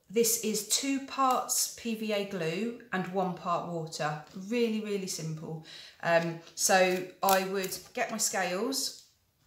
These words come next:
put my bottle on the scales and zero it, and then pour in P V A glue. Um, so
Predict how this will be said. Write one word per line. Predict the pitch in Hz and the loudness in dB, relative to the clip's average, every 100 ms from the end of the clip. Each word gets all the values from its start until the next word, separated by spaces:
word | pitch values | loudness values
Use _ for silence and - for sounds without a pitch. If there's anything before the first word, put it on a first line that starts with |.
| - | -8
put | 226 | -4
my | 202 | -2
bottle | 202 226 226 220 196 | 2 2 2 -2 0
on | 196 | 0
the | 190 | 2
scales | - 175 160 180 | 2 4 2 2
and | 185 | 0
zero | 180 196 180 165 165 | 0 2 2 2 2
it, | 214 - - - - | 0 -2 -8 -12 -8
and | 185 | -2
then | 185 185 | 0 0
pour | - 240 226 | 0 4 6
in | 220 | 4
P | 214 226 196 | 0 -4 -4
V | 190 | -2
A | 185 180 | -2 -2
glue. | 175 156 165 240 - - - - - | -4 -2 -2 -2 -6 -18 -20 -20 -2
Um, | 180 175 170 170 - - - - | 2 2 2 -4 -8 -12 -12 -10
so | - - 208 190 185 185 | 0 2 4 4 2 0